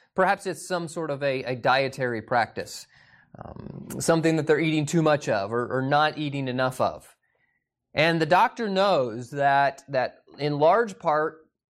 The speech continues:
the suffering that they're enduring could be, could be avoided if, if, uh, they change their diet. Now, what would that doctor do? Well, of course, a good doctor would, would go on and, and tell the patient,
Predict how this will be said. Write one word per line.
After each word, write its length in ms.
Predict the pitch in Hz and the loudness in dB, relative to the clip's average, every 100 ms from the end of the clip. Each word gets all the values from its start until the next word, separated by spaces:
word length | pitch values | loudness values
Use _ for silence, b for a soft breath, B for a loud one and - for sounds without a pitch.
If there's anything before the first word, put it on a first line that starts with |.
| _ _ 143 | _ _ -8
the 240 | 135 143 | 0 0
suffering 720 | - - 208 214 214 202 190 | 0 2 2 2 -2 -2 -2
that 140 | 185 185 | -2 0
they're 180 | 170 | 0
enduring 600 | 156 143 151 156 143 135 135 | 0 0 0 2 0 -2 0
could 260 | 208 180 | 2 2
be, 380 | 185 175 151 B B B | 2 0 -2 B B B
could 140 | 220 180 | 2 4
be 100 | 185 | 4
avoided 720 | 139 180 220 196 147 147 170 b b 165 | 4 4 4 2 0 -2 -6 b b -4
if, 460 | 185 214 - - - _ _ _ _ - | 2 2 0 -8 -20 _ _ _ _ -2
if, 320 | 170 170 - 156 | 2 2 2 4
uh, 440 | 135 123 107 - - _ | 4 4 0 -6 -14 _
they 240 | 113 151 143 | -2 0 0
change 420 | 190 180 175 143 | 2 2 0 0
their 160 | 131 | -2
diet. 640 | 113 123 113 92 - _ - _ _ _ _ _ _ _ _ _ 151 | 2 2 2 0 -10 _ -20 _ _ _ _ _ _ _ _ _ 0
Now, 140 | 160 | 4
what 200 | 190 208 | 4 4
would 120 | 185 | 4
that 180 | 175 139 | 4 4
doctor 320 | 143 131 117 | 2 0 -6
do? 300 | 110 113 - _ _ _ _ _ _ _ _ - | -8 -8 -8 _ _ _ _ _ _ _ _ -4
Well, 420 | 131 120 117 - 127 | 0 2 0 -4 -10
of 120 | - | -4
course, 280 | 160 139 123 | 0 2 0
a 80 | |
good 260 | 117 175 165 | 2 2 4
doctor 640 | 113 107 - 110 151 - b b b b b | 4 2 0 -4 -4 -6 b b b b b
would, 280 | 151 127 - | 2 2 -2
would 340 | 127 131 117 113 | 0 2 2 4
go 220 | 151 175 | 4 6
on 260 | 160 160 | 4 2
and, 160 | 147 135 | 0 -2
and 160 | 143 143 | -4 -4
tell 240 | 170 170 | 2 2
the 80 | 175 | 2
patient, 440 | 175 180 196 113 | -2 -6 -6 -10